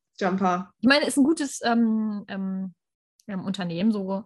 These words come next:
Speaker 1: Wenn wir irgendwann ganz groß sind, dann kaufe ich mir den und dann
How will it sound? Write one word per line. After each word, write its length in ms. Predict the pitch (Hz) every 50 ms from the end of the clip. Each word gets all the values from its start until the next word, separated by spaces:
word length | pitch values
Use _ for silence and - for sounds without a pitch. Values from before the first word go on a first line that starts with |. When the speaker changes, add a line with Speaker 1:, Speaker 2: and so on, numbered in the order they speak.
| _ _ _
Speaker 1:
Wenn 140 | - 220 226
wir 100 | 240 -
irgendwann 320 | - 285 277 254 240 240
ganz 240 | 220 233 247 294 294
groß 420 | - - 254 262 269 269 262 262 -
sind, 420 | 196 185 185 185 196 220 220 - _ _ - - 240 -
dann 220 | 196 220 220 220
kaufe 320 | 214 - 247 220 277 285 302
ich 140 | 302 -
mir 180 | 277 254 254 247
den 320 | 254 269 285 311 339 370 403 403 - _ - - - - - _ _ - - - -
und 80 | 233
dann 240 | 233 240 233 240 -